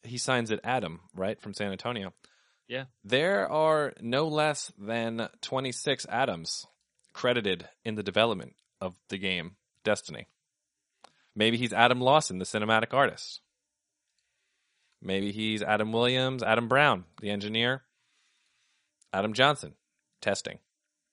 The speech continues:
Speaker 1: Adam Chavez, visual design. I, there's really no way to know, right?
Speaker 2: No, exactly. I mean, they, unless one of those, you know, maybe if you think of, maybe they like emojis. Maybe their job description involves emojis.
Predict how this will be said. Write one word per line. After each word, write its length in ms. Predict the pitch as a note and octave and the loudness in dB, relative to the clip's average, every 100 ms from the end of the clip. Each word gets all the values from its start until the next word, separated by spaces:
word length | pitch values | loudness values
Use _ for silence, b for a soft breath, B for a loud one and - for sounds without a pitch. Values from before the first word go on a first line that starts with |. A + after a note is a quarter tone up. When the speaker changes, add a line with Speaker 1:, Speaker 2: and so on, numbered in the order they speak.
| _ _ - | _ _ -2
Speaker 1:
Adam 180 | G2+ A2 | 0 2
Chavez, 380 | D3+ D#3+ F#2+ | 2 4 2
visual 260 | E2+ G2+ A2 | -2 -4 -2
design. 380 | A#2 A#2+ C3 F2+ - | -2 0 0 -2 0
I, 180 | C#3 D#3 - | 2 2 -2
there's 200 | D#3+ F3 | 0 2
really 220 | E3+ G3+ F3 | 4 4 6
no 140 | E3 | 6
way 120 | D3+ B2 | 6 6
to 100 | G#2+ | 4
know, 260 | C#3 F#2+ | 4 4
right? 280 | F2+ F#2 G2+ - _ _ _ | 0 -2 -4 -8 _ _ _
Speaker 2:
No, 260 | C#3+ D3 G2 | -4 -2 -2
exactly. 320 | G#2 A2 A2 | -2 -4 -4
I 20 | |
mean, 120 | C#3 C#3 | -6 -4
they, 120 | C#3+ C#3 C#3+ G2 B2 | -6 -8 -14 -12 -6
unless 300 | D3 E3 C#3+ | -4 -4 -4
one 180 | C#3+ | -4
of 80 | D3+ | -2
those, 500 | C3+ C3+ C#3 C3 - - - | 0 0 -2 -6 -12 -12 -6
you 100 | C3 | -2
know, 280 | A2 G2 G2+ A#2+ _ _ _ _ - | -2 -4 -10 -20 _ _ _ _ -8
maybe 160 | B2+ | -6
if 60 | A2+ | -6
you 40 | |
think 180 | C3 A#2 | -8 -6
of, 180 | A#2 F#2+ - _ _ - | -6 -8 -16 _ _ -14
maybe 220 | A2+ A2 | -10 -6
they 120 | G#2 | -4
like 180 | G2+ G2+ | -4 -6
emojis. 640 | F#2 F#2+ G#2 A#2+ B2 B2+ - | -6 -8 -6 -6 -6 -8 -8
Maybe 240 | A2 G#2+ | -4 -4
their 160 | G#2 G2 | -2 -4
job 480 | F2+ G2 F#2+ G#2 G#2 | -2 0 0 0 -4
description 520 | A2 - A2+ - G2+ | -10 -8 -10 -8 -12
involves 400 | F2 F2+ F2+ G#2+ | -10 -8 -8 -8
emojis. 640 | A2+ A#2 A#2+ B2+ C3+ C3+ | -6 -6 -4 -6 -6 -10